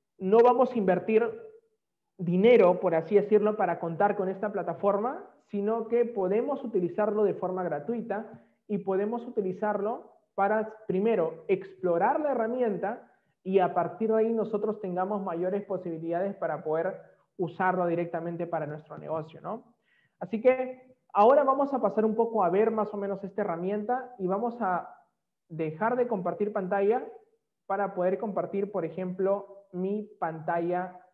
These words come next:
completa, ¿no? En las cuales ustedes puedan ver directamente toda la usabilidad de esta herramienta. Y ahora, esta, ahí vamos a ver, acá está.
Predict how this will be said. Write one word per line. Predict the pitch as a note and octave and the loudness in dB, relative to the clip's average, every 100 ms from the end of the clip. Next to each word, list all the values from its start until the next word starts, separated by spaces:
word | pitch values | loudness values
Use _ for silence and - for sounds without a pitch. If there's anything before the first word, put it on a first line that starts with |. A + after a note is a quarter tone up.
| _ | _
completa, | - E3+ D#3 D#3 F#3 F3+ F3 | -8 -8 -8 -4 -2 -2 -4
¿no? | C3+ F3 A#3 _ _ _ _ _ - | -8 -10 -10 _ _ _ _ _ -12
En | D#3 | -8
las | D#3 | -6
cuales | D#3 F3+ F#3+ F#3 | -2 0 0 -4
ustedes | E3+ F#3 F#3 F#3 | -6 -2 -2 -4
puedan | F#3+ F#3 E3+ E3+ | -4 -2 -2 0
ver | F#3 F3+ | 0 0
directamente | E3+ F3 F3 E3+ F3 E3+ F3 F3 - _ _ _ _ | -2 -4 -6 -6 -6 -6 -8 -8 -12 _ _ _ _
toda | A3 G#3 G3+ G#3 G#3 - _ - | 2 2 2 -2 -6 -16 _ -4
la | E3+ E3+ | 0 2
usabilidad | F#3 F3+ F3+ E3+ D#3+ D#3+ E3 E3+ - - | 0 -2 -6 -6 -4 -2 -2 -6 -16 -12
de | D#3+ D#3+ | -4 -4
esta | D#3+ | -4
herramienta. | D#3+ D3 C#3+ C#3+ C#3 D3+ - _ _ _ _ _ _ _ _ _ _ _ _ _ - | -6 -6 -8 -10 -14 -16 -20 _ _ _ _ _ _ _ _ _ _ _ _ _ -4
Y | F#3 | 4
ahora, | F#3+ F#3 C#3+ - - - - | 6 4 2 -4 -18 -20 -2
esta, | B3 B3+ - B3 C4 B3+ - _ _ _ _ _ - | 2 2 0 -2 -2 -6 -16 _ _ _ _ _ -14
ahí | E3+ | -10
vamos | D#3+ D#3 D3+ | -8 -10 -10
a | |
ver, | E3 F3 - | -10 -10 -12
acá | E3+ | -14
está. | D#3 F#2+ | -14 -14